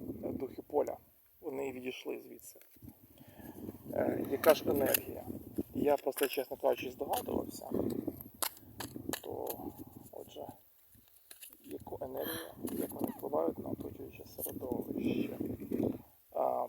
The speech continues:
провидець. Вони водночас, е, це, це певне попередження. Е, попередження про те, що,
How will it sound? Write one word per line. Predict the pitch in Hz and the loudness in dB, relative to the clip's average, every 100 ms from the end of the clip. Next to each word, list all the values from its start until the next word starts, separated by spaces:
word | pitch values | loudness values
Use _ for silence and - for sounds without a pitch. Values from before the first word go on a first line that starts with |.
| - | 6
провидець. | - 147 131 127 123 156 - - - - - - - - - - | 10 12 10 4 2 -2 -4 -12 -16 -18 -16 -16 -16 -18 -16 2
Вони | 135 139 143 | 6 8 6
водночас, | 131 - 135 131 - - | 6 6 6 6 4 2
е, | - - - - 127 143 | -4 0 0 0 -2 0
це, | - 156 147 - | 6 6 6 0
це | - | 0
певне | 151 180 160 | 10 10 10
попередження. | 131 139 143 123 113 110 139 156 190 - - - - - - - - - - | 2 4 6 8 6 0 -4 -2 -4 -6 -12 -20 -20 -20 -20 -20 -14 -4 4
Е, | 143 131 | 6 6
попередження | 131 - 143 170 165 139 | 4 4 8 8 6 4
про | - 135 | 4 4
те, | 151 160 | 6 6
що, | - - 143 131 127 | 6 4 2 4 6